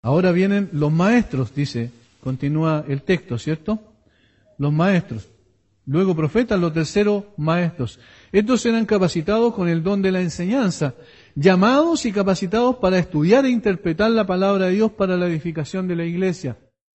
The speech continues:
Obviamente que esos son permanentes. ¿Por qué? Porque todo el tiempo de la iglesia se iban a necesitar maestros. Y lo que hacemos nosotros es, es eso, enseñar lo que el Señor ya ha revelado.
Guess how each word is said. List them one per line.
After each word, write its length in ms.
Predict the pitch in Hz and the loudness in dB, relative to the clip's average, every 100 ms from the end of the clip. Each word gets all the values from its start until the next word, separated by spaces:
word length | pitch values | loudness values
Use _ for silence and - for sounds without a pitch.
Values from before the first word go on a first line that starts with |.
| _ _ | _ _
Obviamente 720 | 165 208 214 208 202 208 208 175 | -4 -2 -2 -2 -4 -4 -6 -6
que 140 | 175 | -4
esos 220 | 180 180 | -4 -8
son 200 | - 170 | -10 -10
permanentes. 600 | 156 151 147 170 226 208 165 | -8 -6 -4 -4 -4 -6 -8
¿Por 240 | 165 160 | -6 -6
qué? 220 | - 269 - _ _ _ _ _ _ _ - | -6 -6 -8 _ _ _ _ _ _ _ -10
Porque 340 | 139 - 151 | -10 -6 -6
todo 260 | 147 196 196 | 0 0 2
el 80 | |
tiempo 340 | 190 196 190 202 | 0 -2 0 0
de 80 | 190 | 0
la 80 | |
iglesia 460 | 220 190 180 220 269 - | 2 2 2 0 -6 -6
se 160 | 160 | -4
iban 200 | 160 160 | -2 -2
a 60 | 156 | -4
necesitar 640 | 151 143 135 165 190 175 _ _ _ _ | -4 -6 -6 -6 -8 -14 _ _ _ _
maestros. 360 | 170 240 - _ _ _ _ _ _ _ _ _ _ _ | -8 -8 -14 _ _ _ _ _ _ _ _ _ _ _
Y 60 | 151 | -4
lo 120 | 175 | -4
que 100 | 170 | 0
hacemos 380 | 180 208 202 208 | 0 0 -2 -2
nosotros 500 | 196 175 170 185 208 | -4 -4 -4 -4 -2
es, 380 | 190 262 277 - - | -2 -2 -4 -10 -6
es 160 | 262 | -4
eso, 240 | 277 - - - _ | -4 -8 -18 -20 _
enseñar 680 | 185 190 190 180 202 - _ _ _ | -6 -2 -2 0 -4 -6 _ _ _
lo 140 | 165 | -6
que 80 | 160 | -4
el 60 | 156 | -6
Señor 360 | 147 151 175 | -4 -4 -4
ya 240 | 147 156 160 | -2 -2 -2
ha 60 | |
revelado. 480 | 147 135 156 208 156 | -4 -4 -4 -4 -6